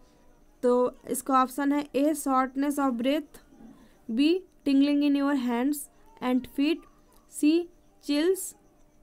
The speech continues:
डी नाइट ब्लाइंडनेस। तो हमारा जो इसमें से सही ऑप्शन है नाइट ब्लाइंडनेस, मतलब नाइट ब्लाइंडनेस जो होता है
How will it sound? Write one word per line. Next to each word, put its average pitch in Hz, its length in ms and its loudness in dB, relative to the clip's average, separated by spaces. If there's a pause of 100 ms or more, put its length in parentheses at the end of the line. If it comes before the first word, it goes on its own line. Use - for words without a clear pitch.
(460)
डी 214 300 0
नाइट 269 400 2
ब्लाइंडनेस। 220 640 -2 (380)
तो 262 80 0
हमारा 269 360 2
जो 262 380 0
इसमें 269 320 -4
से 254 640 -2
सही 262 360 0
ऑप्शन 262 340 -4
है 269 100 0
नाइट 240 360 -2
ब्लाइंडनेस, 262 400 -2
मतलब 269 240 -2
नाइट 269 300 0
ब्लाइंडनेस 247 480 -2
जो 247 140 0
होता 233 260 -2
है 247 240 -2